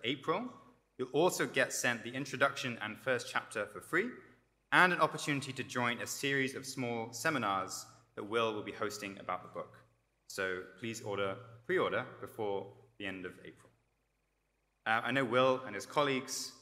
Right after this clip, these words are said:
have worked extremely hard on this book over several years now, and I'm really excited to see it become a reality. So please consider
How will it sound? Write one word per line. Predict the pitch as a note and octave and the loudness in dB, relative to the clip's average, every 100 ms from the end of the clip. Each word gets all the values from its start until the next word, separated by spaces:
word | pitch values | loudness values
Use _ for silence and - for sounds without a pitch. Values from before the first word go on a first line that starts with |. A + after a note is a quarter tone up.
| _ _ _ - | _ _ _ -6
have | A2 | 0
worked | A2+ G#2 | 0 -2
extremely | G#2+ - - C3+ B2 | -6 -6 -2 -2 2
hard | A2 A2 | 4 4
on | G#2+ | 2
this | F#2+ | -4
book | - G2 G2 | -4 -6 -6
over | G#2 F#2+ F#2 F#2+ | -8 -4 -4 -4
several | - - C3 A#2 | -6 -2 0 -2
years | G#2 G#2 F#2 | -4 -4 -4
now, | F2+ F2 E2+ - _ _ _ - | -6 -8 -10 -16 _ _ _ -6
and | F#2 F2+ | -4 -4
I'm | F2 F2 | -4 -8
really | F#2 G2 | -8 -8
excited | - F#2+ F2+ - | -6 -6 -6 -10
to | - | -14
see | - F2 | -10 -8
it | - - | -10 -14
become | - F#2+ G#2+ - - | -12 -10 -10 -16 -12
a | A#2 | -10
reality. | C#3 F#3+ - - - - _ _ _ _ _ _ - - - - | -8 -8 -10 -14 -18 -20 _ _ _ _ _ _ -20 -20 -20 2
So | E3+ E3 - - | 6 6 4 -6
please | C#3+ C#3+ | -4 -4
consider | D3 C3 A#2 A2 | -4 -6 -4 -4